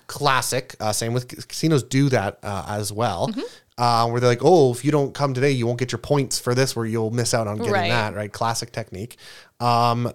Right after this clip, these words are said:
Speaker 1: they make it so that you're not spending money, you're spending chips.
Speaker 2: Right, in that game, it's, like, crystal. Actually, they have, like, four different types of currencies, and each one of them is not interchangeable with each other, so it's,
Speaker 1: Yeah.
Speaker 2: like, kind of odd, but
Speaker 1: And they make it confusing. They always make it so that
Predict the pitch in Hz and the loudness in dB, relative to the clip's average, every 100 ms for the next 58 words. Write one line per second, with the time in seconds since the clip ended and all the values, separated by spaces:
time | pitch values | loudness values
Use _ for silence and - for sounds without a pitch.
0 | 131 139 139 135 135 135 131 - - 135 | 0 2 4 4 4 2 0 -6 -6 2
1 | 170 180 - 175 139 135 131 - 135 120 | 2 2 0 2 2 2 0 0 -2 0
2 | 117 123 151 117 - 120 113 110 98 - | 0 0 0 -4 -4 -6 -6 -6 -2 -2
3 | 113 - - - - - - - - 240 | -2 -4 -6 -6 -14 -20 -20 -2 2 2
4 | 247 247 240 247 226 214 - 233 208 - | 2 -2 0 -2 -2 -4 0 -2 -2 -6
5 | - - - - 240 202 208 202 196 196 | -4 0 0 2 4 2 0 -4 -4 -4
6 | 190 - - - 196 190 196 190 196 190 | -6 -8 -10 -4 -4 -4 -4 -2 -2 -2
7 | 185 185 190 196 196 196 202 196 214 214 | 0 0 -2 -6 -8 -6 -6 -2 -4 0
8 | 202 202 196 190 190 190 - 220 208 202 | -2 0 -4 -4 -6 -8 -8 -4 0 2
9 | 196 196 196 185 202 190 202 190 196 190 | 2 0 -4 -4 -6 -4 -6 -6 -6 -4
10 | 190 180 190 196 196 196 190 190 202 185 | -2 -2 -4 -4 -4 0 0 0 -2 -4
11 | - 185 190 190 180 180 139 147 143 139 | -2 0 0 -2 -2 2 2 2 -2 -4
12 | 135 127 135 139 165 170 151 143 147 139 | -2 -2 2 6 6 4 0 -2 -2 2
13 | 127 120 | 2 0